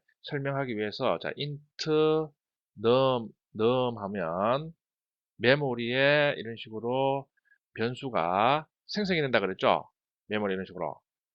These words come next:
실제는, 자, 이런 식으로, 이런 식으로 선언하면, 선언하면 메모리에 실제 생성은 안 됩니다. 실제는, 자, 이런 식으로 num은 이십,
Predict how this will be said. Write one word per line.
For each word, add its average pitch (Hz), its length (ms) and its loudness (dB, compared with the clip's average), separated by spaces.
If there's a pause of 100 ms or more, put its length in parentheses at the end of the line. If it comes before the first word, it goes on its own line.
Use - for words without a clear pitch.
(100)
실제는, 190 680 4
자, 113 100 0
이런 139 140 0
식으로, 143 260 -6
이런 - 220 -4
식으로 120 180 -6
선언하면, 170 1040 2 (760)
선언하면 175 600 2
메모리에 175 480 6
실제 147 720 0
생성은 147 760 -4 (200)
안 98 160 -6
됩니다. 92 520 2
실제는, 196 680 4
자, 117 80 -4
이런 131 160 -4
식으로 123 260 -2
num은 156 540 2
이십, 143 360 0